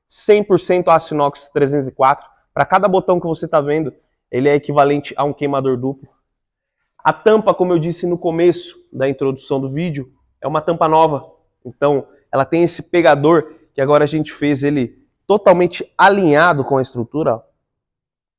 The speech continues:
Como vocês podem ver, o alinhamento dele, é, dessa tampa ficou bem legal.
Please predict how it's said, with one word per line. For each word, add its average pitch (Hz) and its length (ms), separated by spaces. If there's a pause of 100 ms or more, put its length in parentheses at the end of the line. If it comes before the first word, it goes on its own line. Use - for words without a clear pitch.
(140)
Como 113 200
vocês 113 240
podem 113 300
ver, 131 240 (220)
o 123 100
alinhamento 139 560
dele, 131 400 (400)
é, 104 380
dessa 127 320
tampa 151 480
ficou 123 220
bem 135 120
legal. 131 520